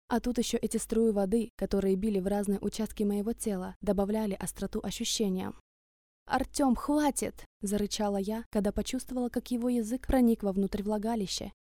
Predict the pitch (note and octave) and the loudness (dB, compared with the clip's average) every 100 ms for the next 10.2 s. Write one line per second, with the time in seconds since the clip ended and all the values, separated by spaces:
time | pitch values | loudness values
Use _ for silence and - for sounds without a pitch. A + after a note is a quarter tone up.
0 | - C4+ B3 C4+ B3+ C#4 - F#3+ F3+ - | 4 6 6 4 4 2 0 -2 -2 -4
1 | F#3 G3 - G3+ - A#3 G3+ G#3 - _ | -6 -6 -6 -2 -2 -2 -4 -8 -16 _
2 | _ _ _ _ _ _ C4 C#4+ D4+ E4 | _ _ _ _ _ _ 4 6 6 4
3 | F4 D#4+ F4 E4 A#3+ G3+ - _ _ _ | 2 8 8 8 6 2 -2 _ _ _
4 | _ - G3 A3+ A#3 A3+ G#3+ G#3+ G#3+ A#3+ | _ -4 0 2 4 4 2 0 0 0
5 | A3+ A3+ A#3 A3+ F#3+ F#3 - G3 G#3 A3+ | 0 0 2 2 0 -4 -8 -2 0 0
6 | - G#3 G3+ G3+ G#3 A3 A#3+ A3+ G3 F3+ | -2 -2 -2 -2 -2 0 2 2 2 0
7 | F#3+ G#3 A#3+ A#3 C4+ A#3+ G3+ F#3 - _ | -2 2 2 2 -4 -4 -4 -6 -12 _
8 | - G#3+ G3+ - A3+ G#3+ G3 A3 G3+ A#3+ | -2 0 0 0 0 2 0 -2 0 0
9 | A#3+ F#3+ F3+ F3+ - G3+ - F#3+ F3 G#3 | 0 -2 -4 -6 -2 -2 -2 -4 -2 -2
10 | G#3+ F#3 | -2 -4